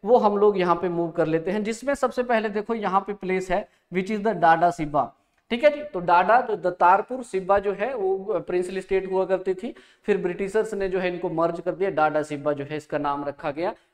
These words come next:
डाडा सिब्बा, these are the places students जहाँ पे you can say, आ, बाबा कांसीराम जो है उनका जन्म, उनका गांव जो है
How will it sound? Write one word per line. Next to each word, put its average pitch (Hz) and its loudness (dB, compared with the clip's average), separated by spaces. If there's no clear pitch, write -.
डाडा 190 4
सिब्बा, 262 -2
these 208 -2
are 208 4
the 202 4
places 190 0
students 226 -6
जहाँ 185 0
पे 214 2
you 180 -2
can 196 -2
say, 196 2
आ, 175 8
बाबा 196 6
कांसीराम 208 2
जो 220 -4
है 180 -4
उनका 175 0
जन्म, 156 -2
उनका 175 -2
गांव 175 4
जो 180 -4
है 170 -2